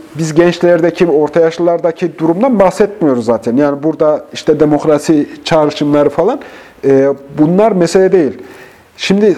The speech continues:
sorun olan şu, mesela e, genellikle toplumda gençlerin, orta yaşların sözü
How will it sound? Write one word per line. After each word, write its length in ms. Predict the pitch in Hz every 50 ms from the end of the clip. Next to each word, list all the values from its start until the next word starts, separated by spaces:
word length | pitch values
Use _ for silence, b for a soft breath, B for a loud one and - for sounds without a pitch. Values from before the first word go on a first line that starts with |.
| - -
sorun 420 | - - - - 180 180 202 226
olan 260 | 226 220 220 226 220 214
şu, 300 | 220 - - 202 160 127
mesela 520 | 143 165 170 - 202 190 196 185 165 - - - - - - B B B B B B - -
e, 220 | 139 135 135 131 127 127
genellikle 520 | 147 160 175 180 185 185 185 - 190 -
toplumda 580 | - - 175 175 - 180 180 180 180 180 175 160
gençlerin, 720 | 139 139 139 147 156 151 151 - 170 160 156 160 151 - -
orta 260 | 160 151 147 - 165
yaşların 520 | 156 151 147 - - 151 151 151 156 151 147
sözü 600 | - - - - 151 147 135 151 156 147 139